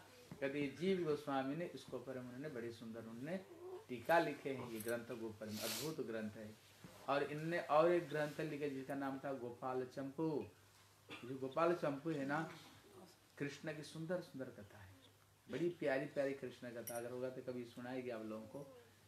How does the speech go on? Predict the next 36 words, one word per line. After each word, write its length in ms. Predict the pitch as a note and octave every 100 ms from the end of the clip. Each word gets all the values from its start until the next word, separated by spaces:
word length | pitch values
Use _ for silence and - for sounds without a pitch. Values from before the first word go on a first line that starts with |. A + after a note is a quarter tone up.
| - B2
इसलिए 260 | C3 C3+
गोपाल 340 | B2+ B2+ C#3 C#3
चंपू 340 | C3+ C3 C#3
जैसे 240 | C3+ C3+
भागवत 520 | C3+ B2 B2+ C#3 C3+ C#3
में 100 | C3+
सुंदर 380 | - C3+ C#3 C3+
सुंदर 300 | C3+ C3 C3
कृष्ण 380 | C3 C3 C3+ C3
की 80 |
कथा 280 | B2+ B2+ B2
है, 140 | A#2 - - - - - A#2+
लेकिन 200 | C3 C3
जगत 300 | C3 C3 B2+
में 100 | C3
ऐसे 160 | B2+ A#2+
कोई 240 | B2+ C3
नहीं 280 | C3 C3 B2
हुए 220 | B2+ B2 C3 - - -
कृष्ण 300 | A2+ - A#2
की 100 | G2+
नई 280 | F#2+ B2+
कथा 260 | C#3+ C3 B2
लिख 180 | A2+ G#2
सके। 720 | - G2+ - - - - -
कौन 140 | C#3+ D#3
लिखेगा 320 | C#3+ C#3+ D3
कृष्ण 300 | C3+ B2+ C3+
की 80 | B2+
कथा? 360 | A#2 G#2+ G#2 - - - -
जो 80 | C#3
कृष्ण 400 | C#3+ C#3 - D3
को 80 | C#3+
दर्शन 400 | B2 A2 A#2+ A2+
किया 200 | G#2+ G2+
होगा, 220 | -